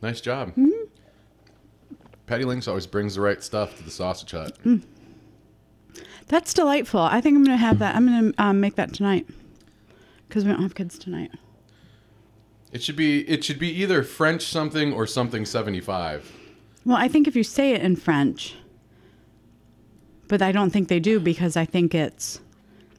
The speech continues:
Speaker 2: in English. 'Cause it's American.
Speaker 1: Soixante-quinze?
Speaker 2: Soixante-quinze.
Speaker 1: Is that right? Is
Speaker 2: Francais.
Speaker 1: that seventy-five?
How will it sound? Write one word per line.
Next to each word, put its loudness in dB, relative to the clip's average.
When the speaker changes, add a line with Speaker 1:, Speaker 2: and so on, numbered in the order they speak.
Speaker 2:
in 4
English. -2
'Cause -4
it's -6
American. -2
Speaker 1:
Soixante-quinze? -4
Speaker 2:
Soixante-quinze. 0
Speaker 1:
Is -12
that -6
right? -6
Is -8
Speaker 2:
Francais. 2
Speaker 1:
that 0
seventy-five? -6